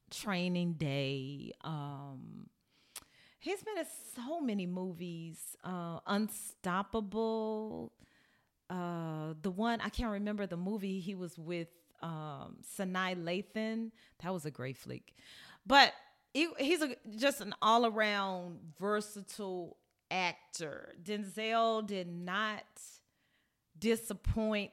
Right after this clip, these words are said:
in Equalizer three. If you were a fan of Equalizer one and two, I think you're gonna really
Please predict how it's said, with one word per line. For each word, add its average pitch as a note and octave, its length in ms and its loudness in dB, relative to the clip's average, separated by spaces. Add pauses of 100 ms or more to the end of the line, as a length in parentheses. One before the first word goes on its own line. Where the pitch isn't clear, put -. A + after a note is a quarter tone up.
in F#3 180 -4 (120)
Equalizer F#3+ 840 -4
three. E3+ 480 -6 (280)
If G#3+ 120 -2
you A#3+ 100 2
were A3 140 4
a G3+ 60 0
fan E4 420 -2
of E4+ 160 -4
Equalizer G#3+ 640 -4
one C4 600 -2
and G3+ 160 -4
two, A3+ 520 -6 (380)
I D4 140 0
think D#4 280 -8
you're C4 100 -4
gonna G3+ 240 -2
really G3+ 840 -4